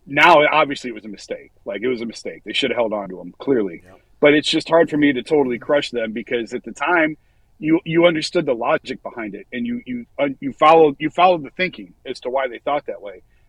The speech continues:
Speaker 1: Now, you know, D T R had one chance. He got half the practice reps leading up to it. He found out two and a half hours before the game he was gonna start,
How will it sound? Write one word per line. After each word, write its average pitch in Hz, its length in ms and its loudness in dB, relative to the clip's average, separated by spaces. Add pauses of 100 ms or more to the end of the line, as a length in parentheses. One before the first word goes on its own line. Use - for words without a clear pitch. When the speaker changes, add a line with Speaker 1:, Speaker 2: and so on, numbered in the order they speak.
(100)
Speaker 1:
Now, 185 440 4
you 175 120 -10
know, 147 340 -2 (160)
D 180 140 -8
T 151 160 -6
R 165 120 0
had 143 140 -6
one 160 220 -4
chance. 151 480 -6 (500)
He 156 60 -2
got 135 240 -2
half 160 180 0
the 180 100 -8
practice 151 460 -6
reps 147 160 -2
leading 139 220 -4
up 123 140 -8
to 131 120 -8
it. 131 140 -6
He 139 100 -4
found 147 300 -4
out 139 180 -2
two 160 120 -4
and 160 80 -4
a 151 40 -6
half 156 180 -4
hours 135 220 -4
before - 220 -8
the 139 80 -8
game 123 200 -8
he 120 60 -10
was 110 80 -18
gonna 127 160 -14
start, 110 340 -6